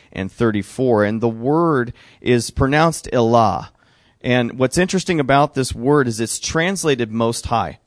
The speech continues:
in the Old Testament. You'll see the word Most High in, in your Bible whenever it's referring to God, um, in this chapter.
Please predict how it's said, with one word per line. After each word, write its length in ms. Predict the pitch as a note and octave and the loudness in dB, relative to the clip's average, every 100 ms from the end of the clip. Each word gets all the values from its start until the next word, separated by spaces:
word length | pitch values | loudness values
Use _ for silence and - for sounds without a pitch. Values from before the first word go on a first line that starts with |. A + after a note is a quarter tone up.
| _ | _
in 140 | A2+ | -6
the 100 | A2+ | -2
Old 160 | A#2 A2+ | 0 0
Testament. 440 | B2 A2 - F#2 | -2 -4 -6 -8
You'll 100 | F2 | -8
see 160 | G2 B2 | -6 -2
the 120 | A#2+ | 0
word 220 | A#2 A#2+ | 2 0
Most 340 | A#2 A#2+ B2 - | 2 0 0 -2
High 280 | A#2+ A#2 A#2+ | -2 0 0
in, 140 | A2+ | -2
in 140 | G2 | -2
your 100 | A2 | -2
Bible 400 | F2+ A2 A#2 A#2 | 0 2 2 2
whenever 240 | G#2+ G#2 G#2+ | -2 -2 -4
it's 140 | - | -6
referring 380 | A#2 - A#2+ A#2+ | -6 -2 -2 -2
to 60 | G2+ | -4
God, 400 | G#2+ G2+ B2+ - - - - | 0 0 0 -4 -18 -20 -8
um, 220 | A2 G#2+ G#2 | 0 0 2
in 160 | A#2+ | 2
this 200 | C3+ C3+ | 2 2
chapter. 540 | - A#2 G#2 - A#2+ | 2 2 2 0 -2